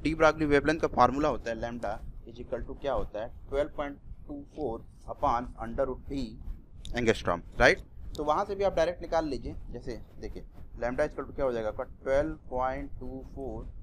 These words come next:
upon under root V angstrom, ओके। तो वहाँ से भी आप direct निकाल सकते हैं अगर इस तरह की चीज़ें पूछी जाती हैं, ठीक है। तो यहाँ पे जो एनर्जी दी हुई है आपकी, उस पर आप थोड़ा सा focus करेंगे, ठीक है। एनर्जी क्या होती है आपकी, E into V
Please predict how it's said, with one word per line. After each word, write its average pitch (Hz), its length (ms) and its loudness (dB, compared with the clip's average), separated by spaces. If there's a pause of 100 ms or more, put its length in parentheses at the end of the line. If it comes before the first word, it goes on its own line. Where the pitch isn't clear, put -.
upon 110 540 -6
under 107 260 -8
root 110 280 -10
V 104 140 -10 (480)
angstrom, - 720 -10
ओके। - 460 6 (320)
तो 139 60 -4
वहाँ 135 200 2
से 170 100 -6
भी 170 60 -4
आप 165 120 0
direct 147 280 0
निकाल 147 240 0
सकते - 280 -10
हैं 160 80 -6
अगर 123 180 -2
इस 127 60 -10
तरह 135 200 -8
की 131 100 -10
चीज़ें 127 260 -10
पूछी - 380 -10
जाती 135 280 -4
हैं, 139 200 -6 (200)
ठीक 156 140 -10
है। 101 60 -6
तो - 300 -14
यहाँ 156 180 -2
पे 202 120 -4
जो 208 160 -8
एनर्जी 151 440 -4
दी 185 120 -10
हुई 143 160 -4
है 127 60 0
आपकी, 131 340 -2
उस - 220 -8
पर - 160 -4
आप 151 120 -2
थोड़ा 143 120 8
सा 151 100 10
focus 127 300 12
करेंगे, 92 300 4
ठीक 175 180 8
है। 208 80 4 (300)
एनर्जी 147 260 -2
क्या 185 140 2
होती 175 200 0
है 170 60 0
आपकी, 165 240 -6 (720)
E 160 260 -2
into 160 160 -10
V - 180 -10